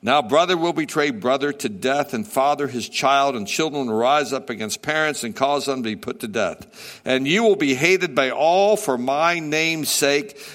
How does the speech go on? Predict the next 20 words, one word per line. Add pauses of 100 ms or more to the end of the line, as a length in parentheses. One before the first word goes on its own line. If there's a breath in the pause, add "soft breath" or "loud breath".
(140 loud breath)
but
he
who
endures
to
the
end
shall
be
saved. (340 loud breath)
Well,
there's
a
lot
there. (680 loud breath)
There's
a
lot
there. (300 loud breath)
So,